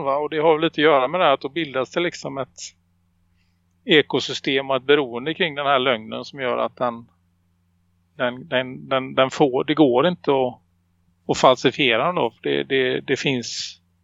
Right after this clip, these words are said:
för mycket, eh, i den då, för mycket pe-, människor som är beroende av den och har investerat i den, va?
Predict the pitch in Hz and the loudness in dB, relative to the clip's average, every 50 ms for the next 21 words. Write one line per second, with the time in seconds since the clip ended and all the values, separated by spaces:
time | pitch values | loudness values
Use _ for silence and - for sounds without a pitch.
0 | _ _ _ _ _ _ _ _ _ _ _ _ _ _ - 156 147 143 147 - | _ _ _ _ _ _ _ _ _ _ _ _ _ _ 2 2 4 4 2 0
1 | - _ - - 135 135 135 - - _ _ _ _ _ _ _ - 202 185 156 | -2 _ -2 2 2 2 2 0 -6 _ _ _ _ _ _ _ -16 -12 -10 -8
2 | 147 143 139 135 135 139 143 143 _ _ _ _ _ _ _ _ _ _ - 185 | -8 -8 -10 -10 -12 -12 -14 -16 _ _ _ _ _ _ _ _ _ _ -2 -2
3 | 147 123 117 117 - 147 160 180 175 170 147 127 123 - - 139 135 - - 127 | 0 0 0 0 2 4 4 4 4 4 4 2 0 -4 -8 -8 -8 -8 -6 -4
4 | - 196 196 175 165 156 135 117 120 135 123 123 135 131 127 127 127 143 147 147 | -2 -2 0 2 2 2 2 0 -2 -2 -4 -4 -4 -4 -2 2 4 4 4 2
5 | 127 117 120 131 143 156 165 156 135 127 131 127 131 131 135 135 - 269 170 147 | 0 -4 -8 -6 -2 0 2 2 2 0 -2 -2 -2 -2 -2 -2 -4 -6 -8 -6
6 | 139 139 131 - - 151 135 135 123 139 156 - 196 165 - - - - 190 165 | -4 -4 -4 -4 -4 -6 -4 -2 0 0 0 2 0 0 0 0 -4 -6 -8 -10
7 | - | -12